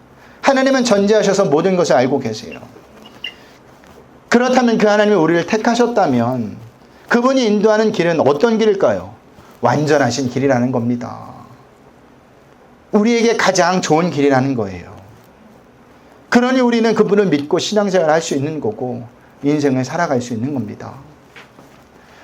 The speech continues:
여러분들에게 다시 한번 부탁드립니다. 완전하신 하나님을 믿으시길 바랍니다. 하나님은 실수가 없으세요. 하나님은 말씀하신 것을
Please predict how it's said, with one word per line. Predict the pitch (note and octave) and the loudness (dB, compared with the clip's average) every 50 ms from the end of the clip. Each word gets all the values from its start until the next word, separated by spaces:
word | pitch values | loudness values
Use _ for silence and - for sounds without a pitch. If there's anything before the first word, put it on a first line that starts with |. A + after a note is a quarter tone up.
| - - | -4 0
여러분들에게 | E3+ F3 F#3+ G#3 G#3 G3+ G#3 G3+ G3 | 2 2 2 2 2 2 4 4 4
다시 | F3+ E3 E3 F#3+ | 2 2 2 2
한번 | F#3+ F#3+ F#3+ F3+ | 2 2 2 0
부탁드립니다. | D3 C#3+ - - - - F3+ E3 D3+ C3 A#2+ A#2 A2 A2 A2+ A#2+ B2 - - | -2 -2 -2 -2 -2 0 -2 -2 -2 -2 -4 -6 -8 -12 -14 -16 -16 -2 0
완전하신 | E3+ D#3+ E3 F3+ F#3 G3 G3+ F#3+ F#3 F3+ - F#3 E3+ | 2 2 2 2 2 2 2 2 2 0 0 0 0
하나님을 | F3+ F#3 F#3+ F3+ F3 E3 D#3 D3 C3 | 2 2 2 0 0 0 0 0 0
믿으시길 | C3 C3 D3+ D3 C#3+ - D#3+ D3+ | 0 0 -2 -4 -4 -6 -6 -4
바랍니다. | C3+ B2 B2 B2+ C#3 C#3 C3+ C3 - C#3+ - - - - - - - - - - - - - - - - - - - - - - - - - - - | -4 -4 -4 -6 -8 -10 -10 -14 -16 -20 -20 -20 -20 -20 -20 -20 -20 -20 -20 -20 -20 -20 -20 -20 -20 -20 -20 -20 -20 -20 -20 -20 -20 -20 -20 -14 -8
하나님은 | - - A#3+ A#3+ A#3+ A3 A3 G#3+ G#3+ | -4 -2 0 2 2 2 2 2 2
실수가 | G3+ - A#3 A3 G#3+ - A3 G3 E3 | 2 0 0 -2 -2 0 0 2 2
없으세요. | C#3 C#3 C3+ - D3+ C#3 D3 C3 A#2+ B2+ C3+ C#3+ D#3 D#3+ D#3+ - - - - - - - - - - _ _ _ - - - - _ _ _ _ - - _ _ _ _ | 2 0 -2 -6 -6 -6 -6 -6 -8 -8 -12 -14 -16 -18 -20 -20 -20 -20 -20 -20 -20 -20 -20 -20 -20 _ _ _ -20 -20 -20 -20 _ _ _ _ -20 -20 _ _ _ _
하나님은 | - - B3 A#3+ A#3 A3 G#3+ G#3+ A3 G3+ F3+ | -4 -2 0 0 2 2 2 2 2 2 2
말씀하신 | E3 E3 F3+ F#3+ F#3+ A3+ A3 G3+ F#3+ F#3 F3+ F#3+ | 2 2 2 2 2 2 2 2 2 2 0 0
것을 | F3 D#3 - F#3+ F3+ C#3+ A#2+ - | 0 0 2 2 2 0 0 -4